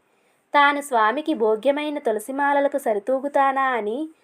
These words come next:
చూసుకోవడానికి ఆ స్వామి కోసం అల్లిన మాలలన్నీ తానే ముందుగా ధరించేది. ధరించి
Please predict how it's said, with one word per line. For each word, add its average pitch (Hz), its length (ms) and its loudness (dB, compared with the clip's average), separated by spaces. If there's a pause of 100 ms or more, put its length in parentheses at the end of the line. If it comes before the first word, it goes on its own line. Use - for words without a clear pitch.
(280)
చూసుకోవడానికి 262 1040 2
ఆ 226 240 0
స్వామి 220 400 0
కోసం 285 440 0
అల్లిన 240 320 0
మాలలన్నీ 240 880 -2 (560)
తానే 254 380 4
ముందుగా 254 500 2
ధరించేది. 233 720 -2 (720)
ధరించి 262 640 2